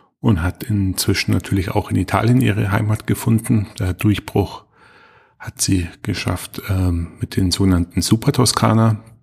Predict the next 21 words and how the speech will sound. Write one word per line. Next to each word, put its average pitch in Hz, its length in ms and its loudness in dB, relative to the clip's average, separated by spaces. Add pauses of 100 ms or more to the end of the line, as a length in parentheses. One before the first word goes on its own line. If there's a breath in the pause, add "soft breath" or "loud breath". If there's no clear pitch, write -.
(300)
Das - 240 -6
war - 280 -2
einfach 90 500 -6 (800 loud breath)
der - 180 -6
erste 101 240 -2
Versuch - 520 0
damals 98 380 -2
von 107 160 -4
Antinori, 95 760 0 (420)
Cabernet 92 480 -2
Sauvignon 90 680 0 (400)
Verschnitte, - 800 -4 (180)
Blends 95 640 0
oder 95 180 0
Cuvée, 98 400 2
je 95 160 0
nachdem, 90 400 -2
in 92 60 -2
welcher 90 180 -4
Sprache - 380 -6
man 90 440 -4